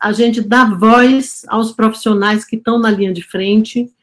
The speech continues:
o que é que eles estão encontrando, quais são as dificuldades que eles estão enfrentando,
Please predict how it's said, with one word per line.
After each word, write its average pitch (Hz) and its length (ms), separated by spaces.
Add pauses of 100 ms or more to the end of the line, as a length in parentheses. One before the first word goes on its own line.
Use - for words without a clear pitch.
(300)
o 220 80
que 254 140
é 294 100
que 285 140
eles 247 260
estão 226 320
encontrando, 208 800
quais 240 240
são 269 160
as 269 100
dificuldades 226 840
que - 80
eles 208 200
estão 202 240
enfrentando, 185 800